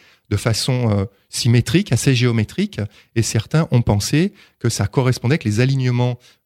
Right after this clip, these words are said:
euh, de pierres correspondaient à, euh, des levées, euh, du soleil, de la lune, des étoiles. Euh, et c'est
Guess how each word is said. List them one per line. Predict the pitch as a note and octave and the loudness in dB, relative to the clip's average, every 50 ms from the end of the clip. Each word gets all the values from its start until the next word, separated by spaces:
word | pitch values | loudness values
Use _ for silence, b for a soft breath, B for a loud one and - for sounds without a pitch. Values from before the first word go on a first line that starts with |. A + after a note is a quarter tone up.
| - G#2+ | -6 -4
euh, | G2+ G2 F#2+ F#2+ F#2+ F#2+ | -2 -2 -2 -2 -4 -4
de | F#2+ G2 G2+ | -2 -2 -2
pierres | - - - C3 D3+ - - | -2 0 0 0 0 0 0
correspondaient | - C3+ G#2+ A#2+ A#2+ - - - G#2 G2 G2 G#2 B2 D3 D3+ b b b b b b _ | 2 2 4 4 2 0 0 -2 0 2 2 2 2 2 0 b b b b b b _
à, | - A2+ A#2+ C3 C#3 - - - - G#2+ | -4 -2 0 0 -2 -4 -6 -8 -8 -8
euh, | G2+ G2+ G2+ G2 G2 G#2 G2+ G2 b b b b | -6 -4 -4 -4 -4 -4 -4 -6 b b b b
des | - G2+ G#2 | -2 0 2
levées, | A2 A2+ A2 G#2 G2 G#2+ A2+ B2 D3 D#3 - b b b b _ _ G2 F#2+ | 4 4 4 4 4 4 4 4 2 0 -4 b b b b _ _ -14 -14
euh, | F2 F#2 F#2 - - - | -14 -12 -14 -16 -18 -18
du | - F#2+ F#2 | -14 -12 -8
soleil, | - - G#2 G2 F#2+ A2 B2+ | -2 0 2 2 4 2 2
de | A#2 G#2+ | 0 0
la | G2 F#2 | 0 0
lune, | F#2+ G#2+ A#2+ B2+ C3 A#2+ | 0 0 -2 -2 0 0
des | A2 G2+ F#2 G#2 | 0 0 2 0
étoiles. | G2 - - G#2 F#2 E2 B2+ G#2+ _ _ _ _ _ _ _ _ _ _ _ F2 | -2 -2 -4 -6 -6 -6 -10 -14 _ _ _ _ _ _ _ _ _ _ _ -20
Euh, | E2+ E2+ - _ _ _ _ - | -20 -20 -20 _ _ _ _ -10
et | A2 | -8
c'est | - - C3+ C3 - | -4 -2 -2 -2 -2